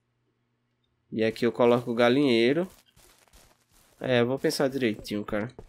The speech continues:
Se vocês tiverem sugestões aí, coloquem aí, aí nos comentários, tá? E muito obrigado ao pessoal que acompanha essa série aí, que tá sempre apoiando, cara. Vocês são os melhores, mano. Quem puder deixar aquele gostinho, ó. Mod Lice aí antes do vídeo acabar, eu agradeço gigante, porque quem faz isso é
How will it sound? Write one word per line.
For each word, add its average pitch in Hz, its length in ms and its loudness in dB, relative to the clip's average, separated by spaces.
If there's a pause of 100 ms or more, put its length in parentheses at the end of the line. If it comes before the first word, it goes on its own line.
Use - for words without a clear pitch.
(300)
Se - 40 -4
vocês 180 260 4
tiverem 180 260 4
sugestões 151 640 0
aí, 123 120 4
coloquem 120 520 -2
aí, 113 200 -4 (720)
aí 107 560 -2
nos 107 180 -2
comentários, 101 720 -2
tá? 120 280 -2 (220)
E 110 140 -6
muito 117 220 2
obrigado 120 340 4
ao 117 60 0
pessoal 117 340 0
que 117 80 -2
acompanha 107 380 -4
essa 113 160 -8
série 110 260 -2
aí, 107 80 -2
que - 60 -14
tá 113 100 -8
sempre 110 300 -6
apoiando, 101 360 -6
cara. 90 160 -10
Vocês - 220 -12
são 98 140 -8
os 101 80 -10
melhores, 87 460 -8
mano. 65 220 -14 (560)
Quem 180 200 6
puder 135 260 4
deixar 123 240 0
aquele 120 240 0
gostinho, 120 380 0
ó. 107 120 -2 (560)
Mod 117 300 2
Lice 117 320 2
aí 110 140 2
antes 117 160 -2
do 117 120 -6
vídeo 120 220 0
acabar, 139 300 -2
eu 170 60 4
agradeço 151 500 2
gigante, 131 380 -2
porque 143 180 -4
quem 143 140 -2
faz 123 280 0
isso 123 240 -2
é 127 160 -2